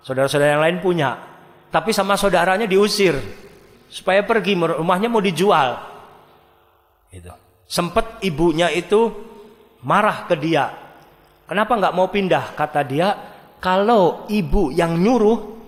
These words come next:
yang merintahkan saya keluar, hari ini juga saya keluar. Tapi kalau kakak saya yang memerintahkan, saya mau nego sama mereka."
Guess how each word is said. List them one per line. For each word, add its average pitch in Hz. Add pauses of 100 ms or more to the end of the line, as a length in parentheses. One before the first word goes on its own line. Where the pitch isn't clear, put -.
(460)
yang 160
merintahkan 170
saya 170
keluar, 202
hari 226
ini 269
juga 269
saya 190
keluar. 123 (720)
Tapi 170
kalau 208
kakak 196
saya 185
yang 175
memerintahkan, 180
saya 208
mau 262
nego 233
sama 240
mereka." 214